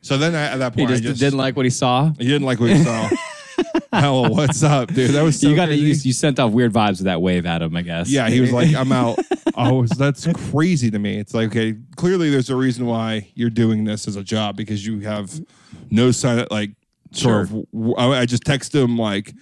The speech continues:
Speaker 2: You know
Speaker 1: "Well,
Speaker 2: what?
Speaker 1: apparently
Speaker 2: Maybe
Speaker 1: this is a joke."
Speaker 2: maybe he had a stomach flu. Maybe he had to go take a shit.
Speaker 1: Yeah,
Speaker 2: Who
Speaker 1: he
Speaker 2: knows?
Speaker 1: ate a Mama Lou's too, and he had to
Speaker 2: Right.
Speaker 1: call it quits
Speaker 2: <laughs>
Speaker 1: quickly. Um, and I was like, "Okay, clearly," I, like, kinda texted him, like, "So clearly you're not coming back. Like,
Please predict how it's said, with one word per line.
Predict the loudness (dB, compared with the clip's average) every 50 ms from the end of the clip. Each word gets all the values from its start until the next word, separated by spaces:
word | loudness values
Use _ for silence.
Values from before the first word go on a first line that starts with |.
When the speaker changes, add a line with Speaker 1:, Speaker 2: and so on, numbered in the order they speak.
| _ _ _ _ _ _ _ _ -16 -8 -2
Speaker 2:
You | 2 2
know | 4
Speaker 1:
"Well, | 4 4
Speaker 2:
what? | 4
Speaker 1:
apparently | 2 2 2 2
Speaker 2:
Maybe | 2
Speaker 1:
this | 0 0
is | 0 0
a | -2 0
joke." | 0 2 2 2 2 0 -2 -4 -4 -6
Speaker 2:
maybe | -4 -2 -2 0 0
he | 0
had | 0 0
a | -2 -2
stomach | -4 -2 0 0 0 0 0
flu. | -2 -4 -2
Maybe | -2 -2 -2 -2
he | -4
had | -4
to |
go | -6 -6
take | -6 -6 -6 -6
a | -6
shit. | -6 -6 -6 -6 -4 -2 0
Speaker 1:
Yeah, | 0 2 2 0 -2 -4
Speaker 2:
Who | -4 0 2
Speaker 1:
he | 2
Speaker 2:
knows? | 4 4 4
Speaker 1:
ate | 4 2 0 0
a | 0 -2 0
Mama | 0 0 0 2 0 2
Lou's | 2 2 2 2 0 0
too, | 0 2 2 2
and | 2 2
he | 2 2
had | 2 2
to | 2 0
Speaker 2:
Right. | 0 0
Speaker 1:
call | 0 0 0 2 2 0
it | -2 -2
quits | 0 0 0 0 -2 -4
Speaker 2:
<laughs> | -2 0
Speaker 1:
quickly. | 0 0 0 -2 -2 -2 -2 -2 -4 -6 -12 -18 _ _ -18 -18 _ _ _ _ _ _ _ _ _ _ -12 -6
Um, | -4 -2 0 0 2 0 0 0 0 -2 -2 -4 -4 -8 -12 -16 _ _ _ -6
and | -2 0
I | 2 2
was | 2 2 2
like, | 2 0 -2 -2 -4 -2
"Okay, | 0 2 2 2
clearly," | 0 0 0 2 2 2 2 0
I, | 0 -2 -2
like, | -4 -4 -4
kinda | -2 -2 -2 -2
texted | -4 -4 -6 -6 -4 -4 -2
him, | -2 -2
like, | -2 -4 -6 -8 -12 -12
"So | -6 -2 0 0 0 0
clearly | 0 0 0 0 2 2 2 2
you're | 0
not | 0 -2 -4 -4
coming | -4 -2 -2 -2 -2
back. | -2 -4 -4 -4 -6 -6 -6
Like, | -6 -6 -6 -6